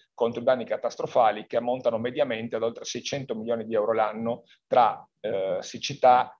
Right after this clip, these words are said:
gelo e alluvione, che sono, eh, i tre, eh, danni che vengono così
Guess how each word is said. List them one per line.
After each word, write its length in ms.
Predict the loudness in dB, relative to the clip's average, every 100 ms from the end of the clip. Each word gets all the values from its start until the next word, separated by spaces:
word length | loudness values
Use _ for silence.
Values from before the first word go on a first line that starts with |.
| _
gelo 560 | -6 -2 0 0 0 2
e 100 | 0
alluvione, 840 | 0 -2 2 2 2 -4 -10 _
che 120 | _ -6
sono, 640 | 2 4 4 0 -4 -10 _
eh, 520 | -2 0 -2 -4 -8
i 200 | -12 -16 _
tre, 460 | 4 6 6 4 -4 _ _
eh, 480 | -10 -6 -6 -8 -8
danni 480 | -4 -2 -2 -6 -12
che 160 | -12 -10
vengono 300 | -8 -6 -6
così 480 | -6 -10 -10 -12